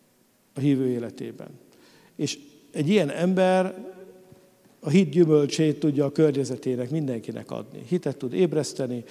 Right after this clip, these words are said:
hitet tud szólni, hitből tud cselekedni, és e-, ez az,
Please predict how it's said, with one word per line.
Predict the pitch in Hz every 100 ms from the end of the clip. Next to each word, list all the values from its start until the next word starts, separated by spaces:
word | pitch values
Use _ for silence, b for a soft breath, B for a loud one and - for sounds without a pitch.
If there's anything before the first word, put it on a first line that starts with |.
| B
hitet | - 156 135
tud | - 117
szólni, | - 170 156 139 131 - B B
hitből | - 165 147 139
tud | -
cselekedni, | - 170 156 - 139 127 127 120 B B -
és | 135 -
e-, | 160 151
ez | 170 170 165 -
az, | 139